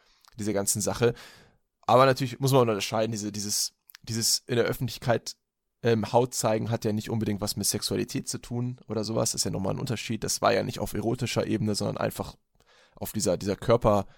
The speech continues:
diese, dieser Körper, dieses Körperbewusstsein. Das war halt natürlich so. Das war jetzt nicht irgendwie erotisch oder sowas. Aber, äh, trotzdem, das hat dann nochmal eine ganz krasse Kehrtwende gemacht.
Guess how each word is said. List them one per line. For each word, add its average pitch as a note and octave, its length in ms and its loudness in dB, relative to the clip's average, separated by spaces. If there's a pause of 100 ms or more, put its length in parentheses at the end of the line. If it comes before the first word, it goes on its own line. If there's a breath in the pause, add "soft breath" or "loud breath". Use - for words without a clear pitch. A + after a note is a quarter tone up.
(420 soft breath)
diese, G2 180 -6
dieser - 200 -4
Körper, - 340 0
dieses G2+ 180 -6
Körperbewusstsein. G2+ 880 0
Das F#2+ 160 -2
war G#2 60 6
halt G2+ 100 -6
natürlich G#2 640 -2 (180)
so. F#2+ 240 -6
Das - 220 -6
war F#2+ 120 2
jetzt - 260 -6
nicht - 300 -12 (100)
irgendwie G2 220 -8
erotisch G#2 560 -4
oder F#2 160 -8
sowas. G#2 260 -4 (520 loud breath)
Aber, G2 340 0
äh, F2+ 60 -6
trotzdem, - 480 -4 (160)
das - 160 -6
hat A2+ 120 -6
dann G2+ 80 0
nochmal A2 180 2
eine A#2+ 120 -2
ganz A#2+ 260 -2
krasse C3+ 260 -6
Kehrtwende A2 500 -6
gemacht. - 420 -12